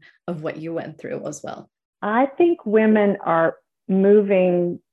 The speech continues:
Speaker 2: ha-, it, women in medicine are moving, having babies back into med school and residency. I didn't. I waited. I delayed. Um, so they're, they're kind of pushing that envelope back a little because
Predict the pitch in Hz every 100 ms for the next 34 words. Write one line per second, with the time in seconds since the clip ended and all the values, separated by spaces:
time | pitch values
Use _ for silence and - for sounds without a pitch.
0 | _ _ - - 196 185 - 202 - 220
1 | 262 196 156 160 175 190 - 160 143 147
2 | 160 175 170 165 160 160 156 165 156 160
3 | 156 151 147 143 - _ _ _ - 160
4 | 151 151 - - 170 156 156 151 156 151
5 | - - 160 156 151 143 147 139 147 -
6 | - - - - 196 202 175 185 139 -
7 | - - 165 170 151 151 160 - - -
8 | 135 151 160 147 151 156 175 - - _
9 | _ _ _ _ _ - 165 160 151 -
10 | 214 208 208 - - 196 202 202 _ -
11 | 226 233 254 254 240 233 226 220 202 196
12 | 190 190 196 190 190 175 165 170 180 190
13 | 196